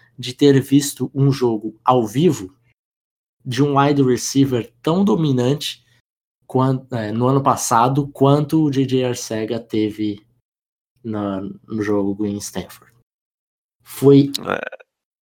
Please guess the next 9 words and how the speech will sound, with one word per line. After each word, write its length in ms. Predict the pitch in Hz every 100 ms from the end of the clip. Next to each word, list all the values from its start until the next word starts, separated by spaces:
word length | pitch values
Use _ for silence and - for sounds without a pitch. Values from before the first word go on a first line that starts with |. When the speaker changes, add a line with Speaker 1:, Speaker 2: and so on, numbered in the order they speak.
| _
Speaker 1:
fantástico, 1300 | - - - - - 180 190 - 127 131 135 - 92 -
cara, 220 | - -
fantástico. 640 | - 127 - - 101 98 98
Ele 60 |
teve 180 | 104 101
três 240 | - 123
touchdowns, 640 | 123 123 113 107 127 135 - - - _ _
seis 400 | - - 135 165
recepções, 920 | - 131 - - - - 117 151 -